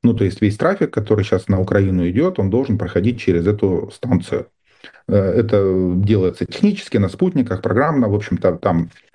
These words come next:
а, ну, понимаете, да, что есть вот подъем трафика, то есть вот этот ваш терминал, он связался со спутником, а дальше-то куда?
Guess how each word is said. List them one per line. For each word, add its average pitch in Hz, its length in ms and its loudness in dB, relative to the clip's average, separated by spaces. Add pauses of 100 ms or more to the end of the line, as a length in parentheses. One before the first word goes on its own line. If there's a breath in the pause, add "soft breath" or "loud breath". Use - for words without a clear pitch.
(160 soft breath)
а, 98 560 2
ну, 95 440 -2 (240)
понимаете, 123 400 2
да, 101 180 0
что - 160 -4
есть 95 260 0
вот 85 160 -4
подъем 104 440 2
трафика, - 360 -4
то 85 100 -4
есть 82 100 -10
вот 82 100 -6
этот - 220 -6
ваш 82 160 -2
терминал, 175 560 0 (200 loud breath)
он 110 140 2
связался 98 400 -2
со - 80 -6
спутником, 135 480 0
а 107 80 2
дальше-то 110 420 0
куда? 92 380 0